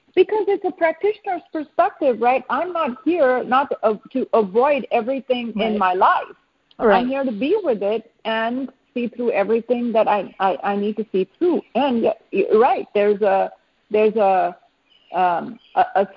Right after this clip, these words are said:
Speaker 1: sense of an experience being what it is in the past, and so being conditioned by that experience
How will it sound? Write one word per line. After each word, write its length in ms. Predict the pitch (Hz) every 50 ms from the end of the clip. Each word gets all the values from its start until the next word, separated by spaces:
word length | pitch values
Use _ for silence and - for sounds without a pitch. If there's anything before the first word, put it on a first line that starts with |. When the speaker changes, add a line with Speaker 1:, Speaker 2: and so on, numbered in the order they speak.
| _ -
Speaker 1:
sense 320 | 269 247 277 320 339 311 - _ _ -
of 380 | 190 175 175 175 175 190 233 233 - -
an 120 | - 214 202
experience 680 | 185 - - _ _ 220 208 196 196 202 220 226 - - -
being 300 | - 202 208 208 208 196
what 160 | 180 190 175 170
it 100 | 156 160
is 240 | 170 175 196 254 - _ _ _ _ _ _ _ _ _ _ _ _ -
in 100 | 202 202
the 80 | 180 -
past, 400 | - - 185 151 - 247 302 - - _ _ _ - - _ _ _ _ _ _ _ _ _ _
and 200 | 180 214 208 202 208 -
so 240 | 220 202 202 196
being 260 | 180 180 214 202 196 190
conditioned 720 | - 214 185 180 208 233 226 - 233 202 196 175 - -
by 200 | - 190 180 202
that 200 | 190 190 170 165
experience 800 | 175 175 - - _ _ - 180 170 170 170 165 175 190 226 254